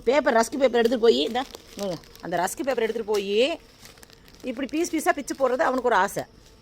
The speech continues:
இந்த குப்பை போடணும், இந்த அம்மா வந்து கூட்டணும் பொழுதுக்கும். வா. இது அடைக்கலான்னு எந்திரிச்சேங்க.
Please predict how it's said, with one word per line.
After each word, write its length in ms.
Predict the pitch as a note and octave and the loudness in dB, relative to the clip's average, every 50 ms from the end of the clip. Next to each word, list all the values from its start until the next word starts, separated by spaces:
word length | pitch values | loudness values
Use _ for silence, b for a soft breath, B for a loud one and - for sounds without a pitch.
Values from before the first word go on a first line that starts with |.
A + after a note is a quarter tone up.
| - - _ - - - - - _ - - b b b b b | -20 -20 _ -20 -20 -20 -20 -20 _ -20 -20 b b b b b
இந்த 100 | A3 A3 | -10 -8
குப்பை 160 | - A3+ C#4+ C#4+ C#4 | -4 2 2 2 4
போடணும், 240 | C4+ B3 B3+ C#4 E4 | 4 2 2 0 0
இந்த 80 | D#4+ C4 | 0 0
அம்மா 120 | B3 B3+ | 0 0
வந்து 160 | B3 A#3+ - - | -2 -2 -4 -6
கூட்டணும் 280 | C4 A3+ G#3+ G#3 F#3+ | -6 -6 -6 -6 -4
பொழுதுக்கும். 360 | G3 F#3+ F#3+ - F3 C#3 - - - - - - - _ _ - - - _ - G#3 | -4 -4 -4 -6 -8 -10 -10 -12 -20 -20 -20 -20 -20 _ _ -20 -20 -20 _ -2 0
வா. 80 | G#3+ F3+ D3+ - - - - - - - - - - - - - - - - - - - - - - - - - _ - - - - - - - - | 2 2 0 -2 -12 -20 -20 -20 -20 -20 -20 -20 -20 -20 -20 -20 -20 -20 -20 -20 -20 -20 -20 -20 -20 -20 -20 -20 _ -20 -20 -20 -20 -20 -20 -20 -20
இது 140 | - G3 F3+ | -18 -14 -12
அடைக்கலான்னு 400 | E3+ F#3+ F#3+ - G#3+ G#3+ A3 A3+ G#3 | -12 -12 -10 -8 -6 -4 -4 -6 -6
எந்திரிச்சேங்க. 500 | G3 G#3 G#3 F#3+ - G#3 G3 F#3 F#3+ | -6 -8 -10 -8 -8 -10 -8 -4 -2